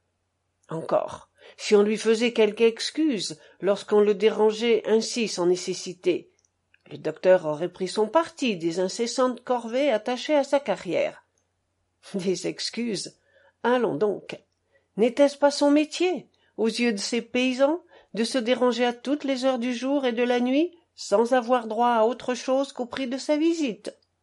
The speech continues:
Salaire minime, dérisoire, qu'il aurait eu honte de trahir à ses confrères de la ville, et qui pourtant, malgré son excessive modicité,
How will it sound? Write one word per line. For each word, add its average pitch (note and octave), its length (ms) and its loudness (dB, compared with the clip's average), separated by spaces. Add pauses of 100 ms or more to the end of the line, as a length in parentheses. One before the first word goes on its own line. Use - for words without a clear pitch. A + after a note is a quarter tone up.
(200)
Salaire F#3 560 0
minime, C4 560 4 (340)
dérisoire, A3 840 0 (480)
qu'il B3+ 200 2
aurait C4 300 2
eu B3+ 160 -4
honte D#4+ 320 4
de C4 200 -2
trahir C4+ 520 0
à A3+ 80 0
ses A#3 160 -6
confrères A#3 460 -2
de A#3 100 -2
la B3+ 160 2
ville, F#3+ 460 0 (480)
et F3 360 4
qui D#3+ 200 -10
pourtant, D#3+ 580 -4 (380)
malgré F#3+ 420 0
son F3+ 300 -2
excessive B3 640 -2
modicité, F#3 840 -2